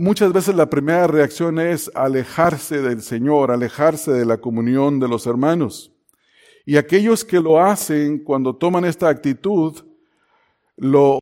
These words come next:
ellos creen que son los únicos que están sufriendo. Dicen, "Nadie me entiende, nadie comprende mi sufrimiento".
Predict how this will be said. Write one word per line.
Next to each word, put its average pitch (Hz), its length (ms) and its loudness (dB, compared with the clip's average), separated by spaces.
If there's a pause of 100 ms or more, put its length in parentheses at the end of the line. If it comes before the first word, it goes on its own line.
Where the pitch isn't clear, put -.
ellos 185 320 2
creen 190 340 2
que 160 760 -2 (160)
son 175 240 0
los 175 180 -2
únicos 208 480 2
que - 80 -6
están 156 300 0
sufriendo. 143 720 -4
Dicen, 135 500 -2
"Nadie 175 260 4
me 165 80 0
entiende, 160 480 -2
nadie 156 260 2
comprende 170 640 -2
mi 143 180 -2
sufrimiento". 147 1000 -4